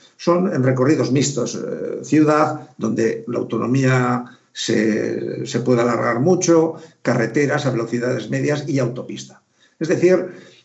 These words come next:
con la red de supercargadores se viaja por toda Europa y por toda la península, excepto, ojalá abran ya, parece que está programado el de Santander,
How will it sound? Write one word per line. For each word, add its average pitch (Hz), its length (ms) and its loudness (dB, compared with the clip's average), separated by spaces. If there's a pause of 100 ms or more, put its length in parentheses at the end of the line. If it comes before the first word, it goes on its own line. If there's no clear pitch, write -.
(120)
con 139 200 4
la 127 120 4
red 175 200 2
de 170 100 0
supercargadores 170 1120 -2
se - 220 -6
viaja - 460 -4
por 117 200 -8
toda 147 180 -2
Europa 147 640 -2 (420)
y 120 100 -2
por - 180 -4
toda 156 140 4
la 139 100 2
península, 156 420 2
excepto, 175 640 2
ojalá 131 640 -4
abran 127 320 0
ya, 135 480 -2
parece 127 160 -6
que 120 80 -10
está 127 220 -10
programado 127 460 -4
el 117 100 -6
de - 100 -4
Santander, 160 640 -2